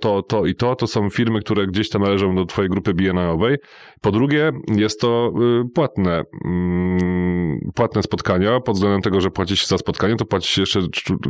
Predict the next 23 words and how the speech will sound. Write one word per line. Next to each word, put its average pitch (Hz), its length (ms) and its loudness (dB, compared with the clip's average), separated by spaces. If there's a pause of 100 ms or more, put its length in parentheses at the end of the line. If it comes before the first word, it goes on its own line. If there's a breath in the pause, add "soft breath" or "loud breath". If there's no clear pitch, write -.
(120)
składkę 98 460 0
członkowską, 95 600 -2
która 95 240 0
wcale 92 280 0
nie 90 80 2
jest, 90 260 -2 (560 loud breath)
mm, 95 840 2
nie 107 120 2
jest 104 160 2
jakoś 104 200 0
wybitnie 110 400 2
niska, 131 300 0
nie 120 120 2
jest 113 120 -2
też 110 80 0
jakoś 113 200 2
wybitnie 113 360 0
wysoka, 110 320 0
bo 95 80 0
to 98 80 0
jest - 240 -4
w - 60 -4
granicach 107 320 0